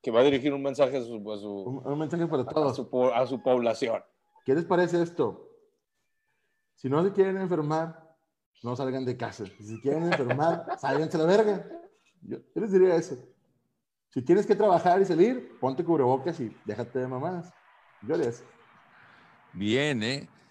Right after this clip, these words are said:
Speaker 3: Charlie, imagínate que tú seas el presidente de México. ¿Qué, no, en serio, ¿cuál sería tu propuesta?
Speaker 1: Yo buscaría, güey,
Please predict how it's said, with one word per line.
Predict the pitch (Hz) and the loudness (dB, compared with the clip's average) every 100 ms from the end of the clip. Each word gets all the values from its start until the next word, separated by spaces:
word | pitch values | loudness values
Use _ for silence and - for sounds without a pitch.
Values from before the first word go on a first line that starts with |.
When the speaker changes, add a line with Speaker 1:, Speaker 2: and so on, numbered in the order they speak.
| _ 127 | _ -4
Speaker 3:
Charlie, | 165 175 175 147 | -2 0 0 0
imagínate | 120 127 185 185 | -2 -2 -2 -4
que | 135 | -6
tú | 165 | -6
seas | 143 - 160 143 | -4 0 0 0
el | 123 | -4
presidente | 110 120 123 | -2 -2 -2
de | 127 | -4
México. | 120 117 98 95 | -4 -8 -10 -10
¿Qué, | - 127 | -8 -2
no, | 139 | -2
en | 120 | -2
serio, | 113 151 127 | -4 -4 -2
¿cuál | 156 | -2
sería | - 156 147 | 0 0 0
tu | 143 107 | -4 -4
propuesta? | 110 - 113 - - _ _ _ _ - 131 _ 123 _ | -4 -2 -4 -4 -20 _ _ _ _ -18 -18 _ -20 _
Speaker 1:
Yo | 131 117 139 147 156 147 | -6 4 6 6 4 -2
buscaría, | - 143 156 - 143 135 143 151 151 | -4 -2 0 4 4 6 6 6 6
güey, | 147 139 123 107 | 4 4 2 0